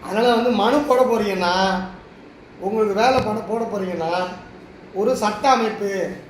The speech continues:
ஒரு ஆர்வலர் அமைப்பு, இந்த அமைப்பு எங்கேயாவது இருந்துக்கிட்டு அந்த வேலையை நகர்த்துங்க. கட்சியில போய் சேருங்கன்னு நான் சொல்ல,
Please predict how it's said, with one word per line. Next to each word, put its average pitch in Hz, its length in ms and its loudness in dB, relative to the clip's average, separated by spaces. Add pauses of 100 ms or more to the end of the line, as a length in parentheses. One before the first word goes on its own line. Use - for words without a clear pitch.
ஒரு 185 100 -8
ஆர்வலர் 214 480 0
அமைப்பு, 190 560 -4 (520)
இந்த 208 180 -4
அமைப்பு 190 640 -2 (180)
எங்கேயாவது 208 600 -2
இருந்துக்கிட்டு 226 520 -2 (1500)
அந்த 202 240 -2
வேலையை 233 420 4
நகர்த்துங்க. 202 480 -4 (100)
கட்சியில 269 380 0
போய் 262 180 0
சேருங்கன்னு 247 340 0
நான் 220 80 -4
சொல்ல, 226 240 -2